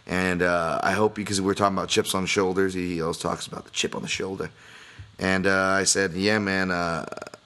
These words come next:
I apologize in advance in the future if you see me, uh,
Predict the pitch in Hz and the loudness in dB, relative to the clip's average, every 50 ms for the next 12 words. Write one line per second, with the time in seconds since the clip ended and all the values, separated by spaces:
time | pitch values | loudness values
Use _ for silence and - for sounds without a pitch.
0 | - 50 50 64 85 92 - 101 104 104 104 98 104 104 98 98 98 98 90 85 | -6 -2 0 2 2 0 2 2 2 2 4 4 2 2 2 0 -2 -2 0 2
1 | 101 104 107 101 - - 98 95 95 90 98 110 110 104 - 98 87 82 92 87 | 2 2 2 2 2 0 0 0 0 0 0 -2 -2 0 0 -2 -2 -2 -2 -2
2 | - - 98 98 95 95 92 92 90 90 87 87 87 87 82 82 | -2 -2 0 0 0 0 0 0 0 0 0 0 0 0 -2 -4